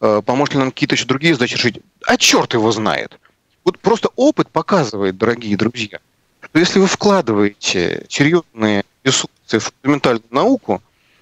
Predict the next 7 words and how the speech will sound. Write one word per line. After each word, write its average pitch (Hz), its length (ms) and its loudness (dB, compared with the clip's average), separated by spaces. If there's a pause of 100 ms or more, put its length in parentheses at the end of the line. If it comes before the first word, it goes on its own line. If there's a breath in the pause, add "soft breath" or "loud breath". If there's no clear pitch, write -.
(140)
то 170 140 4
это 202 140 2
вам 151 220 2
воздастся 135 840 0
и 110 80 0
воздастся 127 460 0
сторицей. - 640 -4